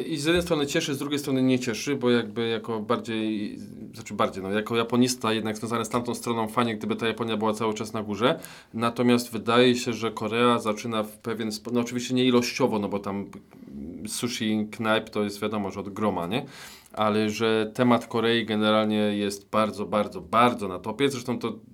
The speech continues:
nie jest kwestia wydawania się, no bo nie wiem, B T S jest na szczycie billboardu, więc jakby, wiecie, dziewczyny w podstawówkach teraz nie słuchają, nie wiem czego, Beyoncé, tylko słuchają właśnie jakichś, y,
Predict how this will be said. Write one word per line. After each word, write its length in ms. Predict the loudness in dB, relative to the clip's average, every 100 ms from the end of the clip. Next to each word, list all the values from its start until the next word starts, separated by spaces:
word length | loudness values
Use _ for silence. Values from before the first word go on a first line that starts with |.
| -2
nie 60 | -2
jest 120 | -2
kwestia 220 | -4 -6
wydawania 420 | -4 0 2 2 0
się, 100 | -4
no 60 | -6
bo 80 | -6
nie 100 | -6
wiem, 120 | -6
B 140 | -8
T 200 | 0 2
S 160 | 2 0
jest 140 | -6
na 60 | -8
szczycie 320 | -8 -6 -6
billboardu, 480 | -4 0 0 0 -6
więc 260 | -6 -6
jakby, 380 | -6 -6 -4 -4 -6 -16 -20 -14 -10
wiecie, 220 | -8 -6
dziewczyny 420 | -6 -2 -2 0
w 120 | -4
podstawówkach 540 | -4 -4 -2 -6 -6 -4
teraz 640 | -4 -4 -8 -12 -12 -8
nie 120 | -6 -6
słuchają, 540 | -2 2 4 4 0 -6 -16 -20 -20 _ -20 -20 -18 -18 -20 -16 -6
nie 160 | -4 -2
wiem 160 | -4
czego, 400 | -8 -6 -4 -4 -4 0
Beyoncé, 580 | 2 4 4 8 8
tylko 240 | 8 0 -4
słuchają 360 | -2 2 4
właśnie 260 | 4 0 -4
jakichś, 300 | -6 -10
y, 40 | -10